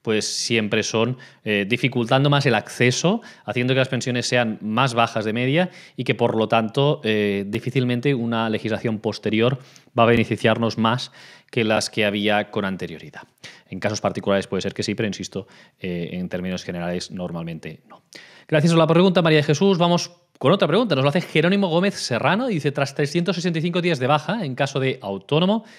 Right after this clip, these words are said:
¿sigue pagando la mutua? Saludos". Bien, muchísimas gracias por la pregunta. Sí, ¿eh? Te va a continuar pagando, eh, el pagador que te, pues, estaba pagándote hasta que se dicte una resolución por parte de la Seguridad Social en la que digan si, que te proponen una incapacidad permanente,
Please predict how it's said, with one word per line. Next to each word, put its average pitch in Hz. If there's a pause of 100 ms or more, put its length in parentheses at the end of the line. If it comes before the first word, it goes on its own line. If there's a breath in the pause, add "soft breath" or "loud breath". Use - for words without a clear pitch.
(180 loud breath)
¿sigue 202
pagando 156
la 120
mutua? 196
Saludos". 127 (400 soft breath)
Bien, 170
muchísimas 143
gracias 127
por 127
la 120
pregunta. 147
Sí, -
¿eh? 135
Te 135
va 107
a -
continuar 107
pagando, 104 (260 loud breath)
eh, 98
el 95
pagador 98
que 95
te, 90
pues, -
estaba 98
pagándote 98 (220 loud breath)
hasta 143
que 156
se 127
dicte 120
una 127
resolución 139 (280 loud breath)
por 127
parte 117
de 135
la 117
Seguridad 90
Social 160
en 185
la 120
que 104
digan 123
si, -
que 147 (320 loud breath)
te 92
proponen 110
una 113
incapacidad 113
permanente, 202